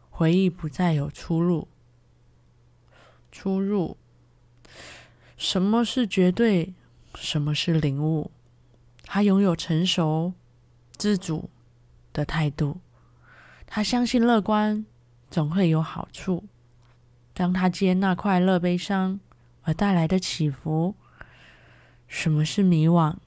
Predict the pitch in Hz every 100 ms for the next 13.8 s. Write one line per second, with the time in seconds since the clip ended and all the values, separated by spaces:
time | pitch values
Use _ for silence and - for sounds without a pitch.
0 | _ _ _ _ - - - 156 156 -
1 | 185 160 160 165 226 208 208 196 _ _
2 | _ _ _ _ _ _ _ - - 175
3 | 170 160 165 160 170 - 175 156 - -
4 | _ _ _ _ _ _ - 156 151 -
5 | 170 165 143 - - 185 190 208 - _
6 | - - - - - - - _ _ _
7 | _ _ - _ _ _ _ _ - -
8 | 269 240 202 - 185 165 160 170 175 196
9 | - - 214 185 - 156 160 143 151 147
10 | 151 175 - - _ _ _ _ _ _
11 | _ _ - - 202 185 185 175 - 185
12 | 170 160 156 - - - 156 139 - 170
13 | 170 - 170 165 160 147 147